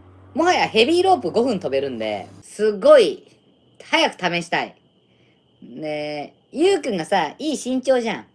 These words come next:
あの人。西山と同じような身長なんすよ。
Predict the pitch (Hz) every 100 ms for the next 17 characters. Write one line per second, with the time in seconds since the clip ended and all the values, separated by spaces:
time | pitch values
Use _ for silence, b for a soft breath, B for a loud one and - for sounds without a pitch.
0 | _ _ _ - 151 151 131 101 - _
1 | _ _ _ _ - 180 262 269 262 262
2 | 294 277 294 202 202 214 226 220 196 127
3 | 101